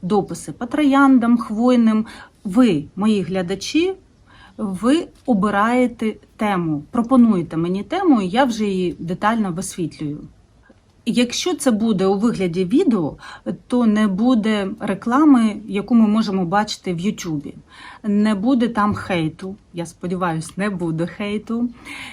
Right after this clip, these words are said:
І я ще планую там розміщувати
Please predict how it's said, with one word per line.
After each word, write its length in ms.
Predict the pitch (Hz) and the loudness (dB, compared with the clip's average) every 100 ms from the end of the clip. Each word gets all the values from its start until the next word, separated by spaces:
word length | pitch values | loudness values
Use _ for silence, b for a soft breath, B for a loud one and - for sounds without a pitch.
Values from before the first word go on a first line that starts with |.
| B _ _ - | B _ _ 0
І 340 | 247 233 208 208 - _ | 2 4 2 0 -4 _
я 340 | 226 165 285 330 | -6 0 0 0
ще 260 | - 254 | -2 -2
планую 760 | 208 190 196 208 202 180 170 165 - - | -2 -4 -2 -2 -2 -4 -6 -6 -12 -4
там 200 | 208 185 | -2 -2
розміщувати 1080 | 180 208 277 294 285 247 233 233 202 196 | -4 4 4 4 -2 0 -2 -4 -4 -4